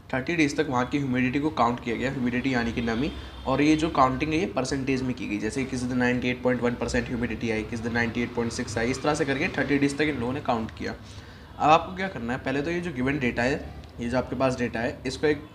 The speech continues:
frequency distribution table के जरिए आपको represent करना है। उसमें आपको interval लेने हैं, interval कुछ ऐसे लेने हैं, टू का gap लेना है, आप देख सकते हैं एटी फ़ोर to एटी सिक्स ऐसे करके and so on।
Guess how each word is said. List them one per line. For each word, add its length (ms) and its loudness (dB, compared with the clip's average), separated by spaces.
frequency 380 -4
distribution 480 -2
table 260 2
के 100 4
जरिए 220 2
आपको 220 0
represent 400 0
करना 220 -2
है। 140 -4
उसमें 220 -2
आपको 220 2
interval 340 2
लेने 240 2
हैं, 160 0
interval 320 -2
कुछ 140 0
ऐसे 180 -2
लेने 200 0
हैं, 120 -4
टू 100 -2
का 120 2
gap 240 4
लेना 160 0
है, 60 -2
आप 160 -6
देख 140 -4
सकते 220 -4
हैं 60 0
एटी 100 -4
फ़ोर 240 -2
to 100 2
एटी 120 -2
सिक्स 200 -4
ऐसे 180 -2
करके 380 -2
and 140 -2
so 120 -2
on। 120 0